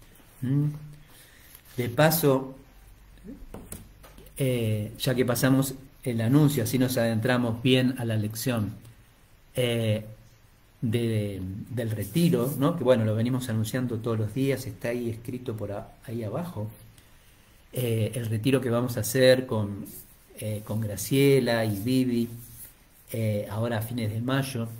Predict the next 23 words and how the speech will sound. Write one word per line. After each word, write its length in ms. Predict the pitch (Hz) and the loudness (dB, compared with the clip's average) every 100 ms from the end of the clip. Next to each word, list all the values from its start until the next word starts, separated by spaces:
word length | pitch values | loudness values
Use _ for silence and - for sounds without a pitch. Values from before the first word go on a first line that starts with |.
| - - - - - - | -18 -20 -20 -18 -16 -8
Eh, 320 | 123 117 117 | -4 -2 0
hoy, 560 | 135 143 147 151 160 - - - _ _ _ _ _ - - - | 4 6 6 4 0 -6 -14 -20 _ _ _ _ _ -20 -20 -8
eh, 600 | 127 117 110 107 107 101 98 | -6 -2 -2 -2 -4 -6 -2
vamos 260 | 127 123 | 0 0
a 40 | 113 | -2
hacer 200 | 123 123 | 0 0
un, 560 | 113 104 95 87 - - - | 2 0 -2 -6 -12 -14 -6
un 120 | 156 | -2
vivo 380 | 190 190 127 120 | 2 4 4 2
cortito 480 | 110 110 160 - 113 | -4 -4 -6 -2 -2
a 40 | |
la 140 | 104 107 | -2 0
tarde, 400 | 151 131 127 143 - - | 0 0 -2 -6 -12 -6
cortito, 580 | 110 107 139 139 135 107 | -4 -4 -4 -2 -2 -2
no 60 | |
sé, 160 | 107 - | 0 -2
una 220 | 117 110 | 0 0
hora 280 | 135 135 107 | 2 2 0
más 200 | 104 107 | -4 -4
o 40 | |
menos, 400 | 107 139 135 143 - - - - - - | -2 0 0 -2 -8 -20 -20 -20 -20 -10
con 240 | 117 113 | -4 0
Vivi. 460 | 123 151 135 143 | 2 4 4 2